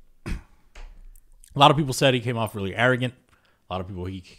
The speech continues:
said he came off like he was really feeling himself. Also, a lot of people said that there's potentially that he would have been able to pay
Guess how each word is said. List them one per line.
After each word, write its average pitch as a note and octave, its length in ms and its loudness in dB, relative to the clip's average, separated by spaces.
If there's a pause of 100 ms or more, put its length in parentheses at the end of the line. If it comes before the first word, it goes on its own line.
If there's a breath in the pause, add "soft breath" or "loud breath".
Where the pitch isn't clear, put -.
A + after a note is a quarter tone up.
said F#2+ 220 -8
he F2+ 80 -6
came F#2+ 320 -6
off F2+ 420 -2
like E2+ 480 -6
he F2+ 100 -12
was E2+ 140 -10
really D#2+ 160 -8
feeling B2 340 -2
himself. A2 680 0 (1300 soft breath)
Also, A3+ 520 8
a D3 80 0
lot C3+ 160 4
of A#2 60 -2
people A#2 180 -4
said A2 300 -4
that G#2+ 140 -4
there's G2+ 140 -6
potentially A#2 440 -8
that F#2 120 -6
he F#2+ 140 -8
would F#2 160 -6
have F2 80 -8
been F2+ 100 -6
able F2 160 -6
to D#2+ 80 -10
pay D#3+ 500 2